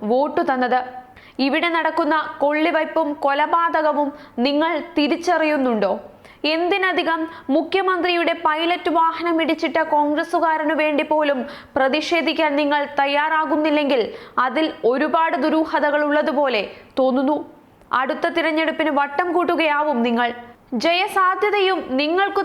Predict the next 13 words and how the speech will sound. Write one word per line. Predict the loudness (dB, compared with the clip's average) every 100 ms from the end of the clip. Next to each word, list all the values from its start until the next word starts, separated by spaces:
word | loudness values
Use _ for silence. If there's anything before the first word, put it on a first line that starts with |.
| 0
തന്നെ | 0 0
എന്ന | 0 0 0 -2
വിശ്വാസവും. | -4 -4 0 0 0 0 0 -2 -8 -8 -4
പക്ഷേ | -2 0 0 0 0
ഒന്നോർത്തോളൂ, | 0 2 0 0 0 0 0 -2 -2
ഇന്നു | -2 0 0
നിങ്ങൾ | 0 0 0 0 0
തുടർന്നുകൊണ്ടിരിക്കുന്ന | 0 0 0 0 0 0 0 0 2 0 -4 -12 -4
നിസ്സംഗതയ്ക്ക് | -2 -2 -2 0 2 0 0 0 -2 -4 -8 -2
അന്ന് | -2 0 -2 -2 -6 -6
വലിയ | 0 0 0 0 0
വില | 0 0 0
തന്നെ | 0 -2 -4